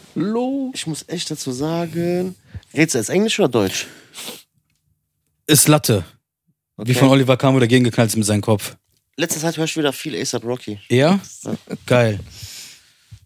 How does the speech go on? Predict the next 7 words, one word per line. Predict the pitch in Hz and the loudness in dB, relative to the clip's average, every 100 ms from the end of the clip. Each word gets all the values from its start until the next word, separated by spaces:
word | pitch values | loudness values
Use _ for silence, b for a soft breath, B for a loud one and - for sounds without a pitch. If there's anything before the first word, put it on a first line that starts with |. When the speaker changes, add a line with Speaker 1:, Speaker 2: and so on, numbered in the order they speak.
| _ _ _ _ - - - | _ _ _ _ -20 -20 -2
Speaker 3:
Der, | 120 | 0
der, | 101 113 113 _ _ _ - - | 0 -4 -12 _ _ _ -6 -6
der, | 123 - - - | -6 -14 -10 -8
der, | 123 - 127 | -8 -2 0
ne? | 127 147 143 | 2 2 0
Speaker 2:
Herr | 113 | -6
Ta-, | - 113 | -2 -2